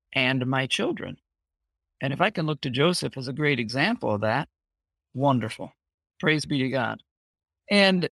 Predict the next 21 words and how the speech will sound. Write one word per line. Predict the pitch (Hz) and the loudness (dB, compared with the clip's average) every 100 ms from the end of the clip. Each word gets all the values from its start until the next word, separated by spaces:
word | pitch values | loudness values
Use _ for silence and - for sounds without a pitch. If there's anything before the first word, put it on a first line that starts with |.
| - | 0
I | 156 | 2
like | 156 180 170 | 6 4 4
the | 170 | 2
way | 165 | 2
you | 156 | 2
bring | 156 160 | 2 0
up | 156 | 0
the | 131 | -6
point | - 165 160 | -4 -2 0
about | 151 143 139 131 - - _ _ _ | 2 4 4 2 -2 -18 _ _ _
it | - 156 | -4 -2
really | 156 160 208 202 180 165 | -2 2 4 4 4 4
isn't, | 160 151 139 - | 2 0 -2 -2
it | 143 | 2
doesn't | 160 151 135 | 2 2 0
seem | - 196 143 | 2 2 2
to | |
be | 120 127 | 0 0
anyway, | 113 107 101 110 117 _ _ _ - | 2 2 0 -6 -12 _ _ _ -8
to | 151 | -2
be | 160 160 147 | 0 0 -4